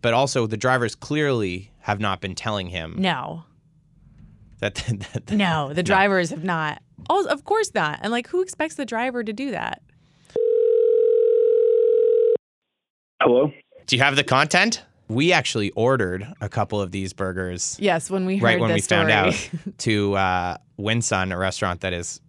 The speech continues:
Speaker 1: very close by.
Speaker 2: Mm-hmm.
Speaker 1: Trig Brown of Winsun, we sent you, uh, one regular Whopper and one Impossible Whopper, and di-, were they delivered?
Speaker 3: They, they were delivered,
Speaker 1: <laughs>
Speaker 3: um, and I have, uh,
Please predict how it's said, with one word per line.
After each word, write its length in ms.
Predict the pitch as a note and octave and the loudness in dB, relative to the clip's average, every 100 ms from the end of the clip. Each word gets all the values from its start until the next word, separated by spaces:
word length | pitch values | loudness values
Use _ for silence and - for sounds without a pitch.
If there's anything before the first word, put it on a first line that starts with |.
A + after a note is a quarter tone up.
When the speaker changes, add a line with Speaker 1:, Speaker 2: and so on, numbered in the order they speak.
| _ | _
Speaker 1:
very 180 | G#2 G2 | -2 -2
close 260 | - F#2 | -2 -6
by. 340 | - F#2+ F2 G2+ F#3+ | 0 0 0 -4 -8
Speaker 2:
Mm-hmm. 100 | F#3+ E3+ - - _ _ _ | -16 -20 -20 -20 _ _ _
Speaker 1:
Trig 220 | - F3 | 0 2
Brown 480 | C#3 F#3 E3 D3 C3+ - _ | 4 6 6 4 0 -8 _
of 120 | C3 | -2
Winsun, 720 | B2 D3 F3+ - A#2+ A#2 B2 | 2 2 2 2 2 2 -2
we 140 | B2 B2+ | -2 0
sent 340 | - C3 C3 | 2 0 2
you, 340 | C3 C3 A#2+ - | 2 2 0 0
uh, 220 | A2+ A2+ | 2 2
one 380 | F#2 G2+ A#2 C3+ | 0 0 2 4
regular 360 | A#2+ B2 C3 B2 | 2 2 2 4
Whopper 340 | A#2 A#2+ C3 | 2 4 2
and 200 | A#2+ G#2+ | 2 2
one 180 | G#2 B2 | 2 2
Impossible 600 | A#2+ G#2+ A2 A#2 B2 A#2 | 2 2 2 2 0 2
Whopper, 340 | G#2 A#2 B2 G2+ | 2 2 2 2
and 240 | G#2 G2+ F#2 _ | 0 -2 -6 _
di-, 140 | G2+ F#2+ | -4 -4
were 220 | G2+ A2+ | -2 2
they 120 | A2+ | 2
delivered? 460 | A2+ G#2 A2 D3 F3 _ _ | 2 2 2 0 -2 _ _
Speaker 3:
They, 240 | C#3+ D#3 D#3+ | 2 4 4
they 140 | D3+ | 2
were 220 | D#3 D#3 D3 | 4 4 2
delivered, 600 | C#3 C3+ C#3 D#3+ E3 E3 | 4 4 4 4 2 4
Speaker 1:
<laughs> 20 | |
Speaker 3:
um, 440 | C#3 C3 A#2+ A2 - - | 4 4 4 0 -2 0
and 340 | C3+ B2+ A#2+ - | 4 4 4 4
I 100 | C3 | 4
have, 320 | C3+ C#3 C3+ | 4 4 4
uh, 340 | C#3 B2 A2+ | 4 4 4